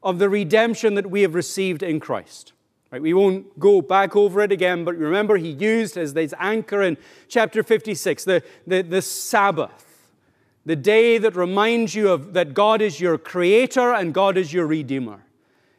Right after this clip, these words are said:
And in Isaiah fifty-six, giving us the principles of the godly life, he says that is to be the mark of your life, that you live consciously with God as your maker and God as your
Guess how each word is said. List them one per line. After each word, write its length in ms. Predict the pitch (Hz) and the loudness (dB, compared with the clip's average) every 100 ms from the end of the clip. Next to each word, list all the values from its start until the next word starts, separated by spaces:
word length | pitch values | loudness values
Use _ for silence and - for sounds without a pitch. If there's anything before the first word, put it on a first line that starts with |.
| _ - | _ -2
And 100 | 180 | 0
in 100 | 196 | 2
Isaiah 440 | 202 196 240 254 | 2 4 4 4
fifty-six, 580 | 254 214 233 220 196 - | 2 -2 -2 0 -2 2
giving 220 | 220 247 | 2 2
us 100 | 226 | 0
the 120 | 208 | -2
principles 880 | - - 233 262 - 277 - 262 233 | -4 2 4 4 2 0 2 2 2
of 100 | 190 | -2
the 80 | 165 | -2
godly 420 | 156 220 254 247 | 2 4 4 4
life, 260 | 233 196 185 | 4 2 0
he 100 | 190 | -4
says 400 | 208 185 143 139 | -2 -2 -4 -2
that 380 | 220 269 262 240 | 2 2 2 0
is 200 | 202 - | 0 0
to 140 | 190 | -2
be 400 | 151 233 240 233 - - - | 0 -2 0 -2 -6 -16 -4
the 120 | 180 | -2
mark 640 | 175 196 208 247 262 254 | 0 0 4 6 4 4
of 160 | 254 220 | 2 2
your 220 | 220 202 | 2 2
life, 260 | 175 135 117 | 2 0 -2
that 140 | 208 | -6
you 160 | 202 208 | -2 2
live 240 | 208 208 | 2 0
consciously 1120 | - - 254 277 277 294 277 - 262 262 254 - - _ _ - | -4 2 4 4 0 -4 -8 -6 0 0 0 -8 -20 _ _ -4
with 260 | 165 135 | -4 0
God 300 | 160 226 240 | 2 4 4
as 160 | 226 160 | 2 2
your 180 | 185 151 | 2 2
maker 640 | 151 202 277 - 277 262 | 0 2 2 2 0 0
and 280 | 190 170 143 | -2 -4 -2
God 320 | 180 202 202 | 2 2 2
as 280 | 196 156 147 | 0 -2 2
your 320 | 165 165 | 4 4